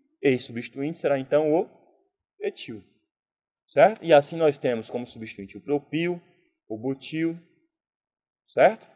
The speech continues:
Dê uma olhadinha nesse caso aqui especial do lado, ó. Secpropil ou isopropil.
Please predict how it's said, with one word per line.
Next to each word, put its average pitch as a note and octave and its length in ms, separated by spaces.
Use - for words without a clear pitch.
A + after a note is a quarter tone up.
Dê A3 160
uma A3+ 80
olhadinha F#3+ 300
nesse F#3+ 200
caso F3+ 200
aqui E3+ 120
especial E3 460
do C3 80
lado, B2 280
ó. - 420
Secpropil F#3 1040
ou F#3+ 300
isopropil. F#3+ 1300